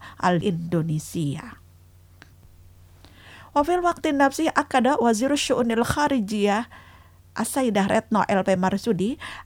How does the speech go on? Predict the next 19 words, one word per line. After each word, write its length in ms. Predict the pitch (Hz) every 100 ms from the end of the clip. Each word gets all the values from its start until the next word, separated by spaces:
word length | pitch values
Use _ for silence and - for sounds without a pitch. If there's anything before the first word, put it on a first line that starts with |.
| -
أن 500 | 254 262 262 277 285 339 - - -
السلطات 720 | 302 294 226 190 208 226 -
الأسترالية 760 | 202 196 - 180 180 175 190 - - -
أن 240 | 302 339 339
تلقي 680 | 294 202 196 - - 185 - - - -
القبض 720 | 208 196 - 294 196 208 196 -
فورًا 640 | - 220 165 156 160 185 220 - -
وعملية 480 | 175 220 247 294 302
قانوني 800 | 254 262 240 202 180 208 285 359 - - -
اختراق 1080 | 302 330 - - 247 196 175 180 196 - - - - - - - - 196
gedung 760 | 185 208 180 254 277 277 -
القنصلية 680 | 233 233 - 330 - 277 269
العامة 520 | 277 247 - 262 269 165 - - -
الإندونيسية 840 | 240 - 262 240 202 214 202 165 165
في 120 | 196
ميلبورن 580 | 170 170 165 196 - - - - - -
الذي 300 | - 170 208
كان 480 | 233 262 240 240 233
ذاك 520 | 226 214 226 - 285